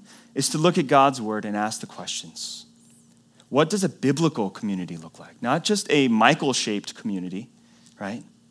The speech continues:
Or a, a, a Michael-satisfying community, but a biblical community. What does that look like? How is it crafted?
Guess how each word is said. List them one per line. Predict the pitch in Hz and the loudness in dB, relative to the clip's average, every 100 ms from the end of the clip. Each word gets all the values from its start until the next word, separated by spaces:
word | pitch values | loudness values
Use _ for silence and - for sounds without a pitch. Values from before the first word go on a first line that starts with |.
| _ - - | _ -20 0
Or | 156 156 | 6 8
a, | 143 | 10
a, | - 160 - | 10 8 8
a | 165 | 6
Michael-satisfying | 156 175 208 202 156 - 156 147 143 - - 127 110 104 | 8 8 6 4 4 4 6 8 6 2 0 0 0 -2
community, | - 107 104 104 131 160 _ _ _ _ _ _ - | -6 -4 -4 -2 -4 -6 _ _ _ _ _ _ 0
but | 156 | 2
a | 156 | 8
biblical | 196 208 208 143 | 8 8 4 -2
community. | - 113 101 101 | -2 -2 -2 -2
What | 139 | 0
does | |
that | 185 147 | 2 2
look | 160 139 | -2 -4
like? | - - - - _ _ _ _ _ - | -14 -16 -20 -20 _ _ _ _ _ -2
How | 156 | 0
is | 160 | 0
it | 196 | -2
crafted? | - 175 151 156 - 87 | -2 4 4 4 -6 -10